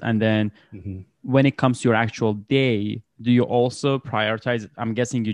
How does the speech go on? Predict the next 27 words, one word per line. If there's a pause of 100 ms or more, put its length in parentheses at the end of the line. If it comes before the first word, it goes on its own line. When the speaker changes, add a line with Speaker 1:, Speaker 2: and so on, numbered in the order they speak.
Speaker 1:
just
do
the
smaller
ones (340)
in
the
morning, (140)
and
then (100)
Speaker 2:
Yeah. (240)
Speaker 1:
one. (120)
Speaker 2:
Yep.
Speaker 1:
Hmm. (380)
Interesting. (180)
Don't
you (120)
find (120)
that (760)
you (120)
have
more (200)
creative (180)
flow (480)
in
the (100)
morning?